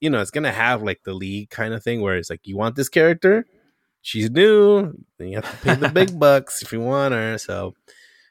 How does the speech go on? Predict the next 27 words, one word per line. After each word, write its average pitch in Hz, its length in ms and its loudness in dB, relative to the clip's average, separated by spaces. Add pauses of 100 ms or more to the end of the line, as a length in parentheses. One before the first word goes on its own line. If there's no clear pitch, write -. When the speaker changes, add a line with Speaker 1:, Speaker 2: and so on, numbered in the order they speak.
(140)
Speaker 1:
uh, 90 480 -10
people 131 300 -4
are 131 100 4
hopping 117 320 0
on, 101 180 0
on 95 120 -2
that, 98 160 -4
and 101 120 -4
I, 101 40 -2
and 123 180 -2
I 143 60 4
see 208 200 -2
people 156 260 -2
who, 127 220 0 (140)
who 127 140 0
already 120 260 4
picked 120 240 -2
up 110 80 -4
the 95 80 -20
game, 110 320 0
and 98 260 -4 (1200)
people 117 240 -2
are 107 140 4
sending 120 320 2
me 113 100 0
websites 104 600 0
like, 92 180 -4